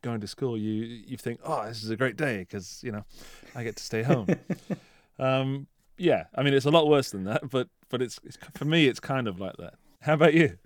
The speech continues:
Speaker 2: Those days, they, they don't feel like twenty-four hours, they feel like forty-eight hours.
Speaker 1: Hmm.
Speaker 2: <laughs> At least to me. You know, almost everyone in, in Germany is, is, uh, working in home offices at the moment, so they, they're working remotely, trying to keep up with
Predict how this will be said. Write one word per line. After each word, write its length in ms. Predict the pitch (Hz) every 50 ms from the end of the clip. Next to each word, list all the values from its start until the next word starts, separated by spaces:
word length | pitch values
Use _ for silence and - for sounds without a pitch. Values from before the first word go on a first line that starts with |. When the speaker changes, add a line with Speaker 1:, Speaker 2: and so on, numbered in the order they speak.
| _ _ _ _ - - - - - 123 117 -
Speaker 2:
Those 220 | 143 151 165 170
days, 280 | - 165 165 175 170 -
they, 200 | 156 143 151 151 -
they 220 | - - 139 156 160
don't 140 | 156 147 -
feel 120 | - 156
like 140 | 143 139 131
twenty-four 400 | - - 147 139 135 131 - 131
hours, 220 | 123 123 123 123 123
they 160 | - 131 123
feel 220 | 127 - - 139
like 180 | 127 123 120 -
forty-eight 500 | - - 147 135 123 123 120 117 120 107
hours. 380 | 113 117 117 117 117 117 - - - - - - - - - _
Speaker 1:
Hmm. 200 | - 139 131 123 113 _ _
Speaker 2:
<laughs> 120 | - -
At 600 | - - - - 190 196 - - - - 277 - -
least 260 | 180 156 147 135 -
to 80 | - 139
me. 160 | 123 127 120 123 - - - - - - - -
You 60 | - 147
know, 180 | 156 - - - - -
almost 260 | - 160 185 185 160
everyone 440 | 180 180 185 180 165 160 165 160 160
in, 200 | 156 151 151 151 -
in 220 | 147 147 143 135
Germany 300 | 135 147 156 147 139 131
is, 120 | 127 120 120
is, 260 | 123 117 - - -
uh, 280 | 135 123 120 120 120 117
working 500 | - 104 - 131 131 127 123 - 120 117
in 160 | 113 113 110
home 220 | 104 127 127 123 117
offices 580 | 117 117 - - 127 - - 135 131 131 -
at 120 | 135 120 -
the 60 | 131
moment, 360 | 127 131 131 131 135 135 127
so 140 | - - 117
they, 240 | 113 120 117 117 117
they're 240 | 110 113 120 120 117
working 300 | 113 120 123 123 - 123
remotely, 580 | 117 117 117 120 127 123 127 131 127 123 127 123
trying 300 | 123 - 123 120 117 107
to 220 | - - 117 110
keep 260 | - - - 123 -
up 160 | 123 123 123 123
with 320 | 120 117 110 - -